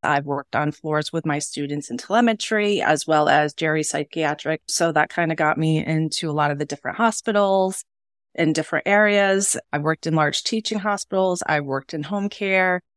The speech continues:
where we had a lot of wounds at that time. I work with adults with developmental disabilities right now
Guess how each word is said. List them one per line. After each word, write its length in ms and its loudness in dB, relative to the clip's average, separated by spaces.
where 180 -2
we 80 -2
had 160 -4
a 60 -4
lot 180 -2
of 140 -4
wounds 340 0
at 140 2
that 200 -2
time. 420 0
I 140 2
work 260 0
with 100 -2
adults 320 0
with 100 -10
developmental 560 -2
disabilities 840 -2
right 180 0
now 500 2